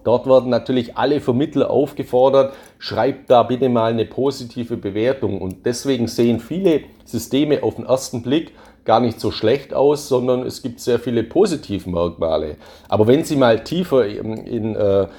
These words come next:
recherchieren, dann stößt man eben häufig auf, äh, ja, auf, auf Warn-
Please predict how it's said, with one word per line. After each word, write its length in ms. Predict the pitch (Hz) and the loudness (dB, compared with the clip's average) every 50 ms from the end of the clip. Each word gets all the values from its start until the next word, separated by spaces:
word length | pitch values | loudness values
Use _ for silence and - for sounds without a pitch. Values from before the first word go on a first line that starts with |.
| - - - | -20 -12 -6
recherchieren, 920 | 95 98 113 117 - 117 - - - 131 135 135 120 101 92 92 90 90 - | 2 4 4 6 6 4 2 2 -2 0 2 4 4 4 2 -2 -6 -4 -2
dann 320 | 110 104 110 113 117 - - - | 0 0 0 -2 -6 -12 -16 -20
stößt 480 | - - - - 123 139 156 151 - - | -18 -16 -4 0 2 2 2 0 0 2
man 220 | 143 135 131 - 120 | 2 2 2 0 -2
eben 340 | 117 117 110 110 110 - - - - - | -4 -2 -2 -4 -8 -10 -14 -12 -4 0
häufig 500 | 107 123 151 147 - 143 139 - - - - - - - - - _ _ _ | 2 2 2 0 0 -2 -2 -2 -4 -10 -20 -20 -20 -20 -20 -20 _ _ _
auf, 380 | 117 117 120 123 117 - - | 2 4 4 4 2 -2 -4
äh, 380 | 113 113 104 101 104 101 98 90 90 - - _ _ _ _ _ _ _ _ _ | -2 0 2 2 2 2 0 -2 -8 -12 -18 _ _ _ _ _ _ _ _ _
ja, 420 | - 110 113 113 110 101 71 69 - _ | -4 -2 0 0 0 0 -2 -6 -8 _
auf, 360 | 101 104 113 110 - - - | -2 -2 -2 -2 -4 -10 -12
auf 380 | - 55 - - - - - 98 | -8 -4 -4 -2 -4 -4 -2 0
Warn- 400 | 98 101 110 117 120 117 98 | 2 4 4 4 2 0 -2